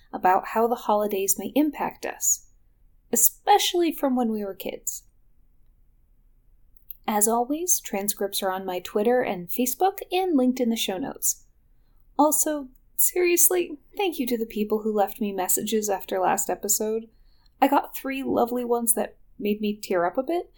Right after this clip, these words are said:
and this episode was partially inspired by a very sweet request from a non-autistic parent about ways to better support their autistic child, which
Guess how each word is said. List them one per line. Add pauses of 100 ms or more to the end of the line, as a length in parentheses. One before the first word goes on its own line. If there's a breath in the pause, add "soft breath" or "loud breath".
(340 loud breath)
and
this
episode
was
partially
inspired
by
a
very
sweet
request
from
a
non-autistic
parent
about
ways
to
better
support
their
autistic
child, (340)
which